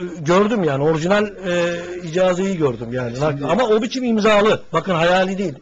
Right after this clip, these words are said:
Speaker 2: Evet,
Speaker 1: Ger-, gerçekten
Speaker 2: resmi,
Speaker 1: imza.
Speaker 2: resmi, resmi.
Speaker 1: Bilmem, e, Bağdat Kadısı imzalamış. Efendim, Şam bilmem nesi imzalamış. Yani en az yüz elli senelik icaze gördüm yani.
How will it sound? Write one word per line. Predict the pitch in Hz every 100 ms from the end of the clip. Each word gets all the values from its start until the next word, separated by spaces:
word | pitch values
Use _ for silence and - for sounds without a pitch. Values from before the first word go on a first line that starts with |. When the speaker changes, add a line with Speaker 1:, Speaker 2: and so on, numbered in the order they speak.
| -
Speaker 2:
Evet, | 139 185
Speaker 1:
Ger-, |
gerçekten | 170 214 226 220 226
Speaker 2:
resmi, |
Speaker 1:
imza. | 214 196
Speaker 2:
resmi, | 151 131
resmi. | 135 165 202
Speaker 1:
Bilmem, | 208 202 202 196
e, | 202 185 185 185
Bağdat | 180 185 185 -
Kadısı | 175 165 185
imzalamış. | 180 165 165 160 156 131 - - - -
Efendim, | 170 175 160
Şam | - 180 180
bilmem | 170 175 175
nesi | 165 165
imzalamış. | 180 160 165 165 165 139 - - - - - - - _ 139
Yani | 151 170
en | 180 185 220
az | 208 180
yüz | 180
elli | 208 262
senelik | 226 190 208 240
icaze | 196 170 175 170 233
gördüm | 190 131 127 120
yani. | 113 104